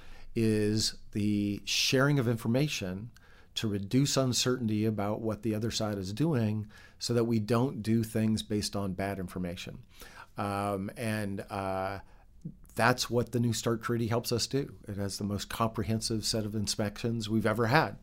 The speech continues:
Uh, and, and we lose that. And, and then, and so it's not just about keeping a cap on the, the number of nuclear weapons. It's, it's becoming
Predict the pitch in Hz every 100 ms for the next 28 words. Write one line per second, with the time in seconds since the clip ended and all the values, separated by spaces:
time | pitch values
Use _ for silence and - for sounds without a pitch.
0 | - - - - - 110 107 107 107 113
1 | 110 110 110 113 113 107 110 107 107 107
2 | 139 190 147 - 92 - - 110 104 110
3 | 107 113 110 110 107 104 101 - - -
4 | - - 117 123 139 151 135 - 110 110
5 | 104 104 - 143 123 104 - - 117 120
6 | 107 104 98 101 98 95 98 139 185 127
7 | 107 - 101 92 95 - 98 98 107 -
8 | - 110 - 113 - 117 110 98